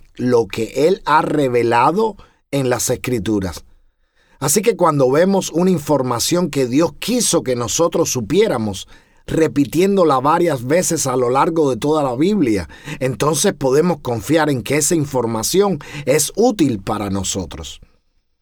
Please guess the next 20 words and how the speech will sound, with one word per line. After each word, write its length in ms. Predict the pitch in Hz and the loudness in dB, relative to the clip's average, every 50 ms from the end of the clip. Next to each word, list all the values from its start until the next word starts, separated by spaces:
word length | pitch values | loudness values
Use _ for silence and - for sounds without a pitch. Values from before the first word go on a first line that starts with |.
| _ _ _ _ _ _ _ _ _ _ | _ _ _ _ _ _ _ _ _ _
Al 200 | - 107 110 101 | -8 -6 -6 -4
concepto 680 | 98 120 113 110 104 - - 185 156 143 - - 151 135 | -4 -4 -2 -2 -2 2 2 2 0 0 0 0 2 2
de 120 | 135 127 | 2 0
que 160 | 101 127 120 | 0 0 0
Dios 220 | 117 127 151 156 139 | 2 2 2 4 4
no 220 | 139 143 135 117 | 2 0 0 0
cambia 460 | 117 170 175 180 175 151 131 123 110 | 0 2 2 2 2 2 2 0 0
se 200 | - - - 113 | -2 -2 -2 -2
le 140 | 107 104 104 | 0 0 0
llama 480 | 104 113 127 143 151 160 165 160 151 143 - - - _ _ _ _ | 2 2 2 4 2 2 0 -2 -4 -6 -12 -18 -20 _ _ _ _
inmutabilidad 1160 | 139 139 131 127 131 135 139 139 135 123 - 123 117 113 107 113 107 107 104 104 110 139 151 151 | -2 0 0 0 0 0 0 0 0 0 0 -2 0 0 0 0 0 0 0 2 2 2 2 2
de 220 | 147 139 123 110 | 0 0 0 0
Dios. 500 | 98 101 92 90 85 85 - - - - - - - _ _ _ _ _ _ _ | 0 0 -2 -2 -4 -6 -8 -10 -12 -14 -20 -20 -20 _ _ _ _ _ _ _
Veamos 520 | 95 104 120 113 113 135 160 170 170 147 | 0 2 2 2 4 2 2 2 2 2
los 180 | 139 139 131 117 | 2 0 0 0
versículos 680 | 107 127 107 104 - - 175 147 190 185 156 135 - - | 0 -2 -2 0 0 -2 0 0 2 2 2 2 0 -2
que 120 | - 120 | -4 -4
apoyan 600 | 107 98 95 143 170 185 165 143 123 107 101 107 - | -4 -2 -2 0 2 2 4 2 2 0 -2 -6 -4
este 320 | 113 120 113 - - 135 | -4 -4 -4 -4 -4 -4
concepto. 800 | - - 107 104 95 - - 101 92 73 69 - - - - | -4 -4 -4 -6 -6 -6 -8 -8 -10 -10 -12 -14 -16 -16 -16